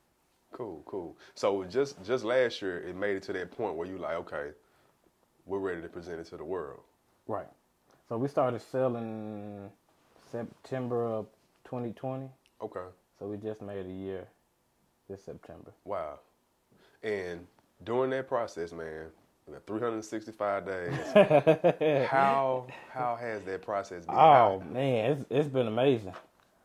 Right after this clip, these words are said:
Speaker 2: When we first popped it off, uh, telling people about it, I actually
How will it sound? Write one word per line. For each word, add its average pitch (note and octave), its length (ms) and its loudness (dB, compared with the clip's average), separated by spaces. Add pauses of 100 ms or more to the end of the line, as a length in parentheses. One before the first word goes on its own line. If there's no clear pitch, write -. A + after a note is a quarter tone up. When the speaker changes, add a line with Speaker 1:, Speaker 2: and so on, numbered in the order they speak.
(320)
Speaker 2:
When G#2+ 180 -4
we C3 80 0
first B2 340 4
popped C3 280 4
it A2 100 0
off, A2 280 4 (1000)
uh, G2+ 420 -4 (340)
telling C3+ 300 2
people B2 220 -6
about G#2+ 220 4
it, A2+ 40 4
I C#3 100 6
actually C3+ 260 -2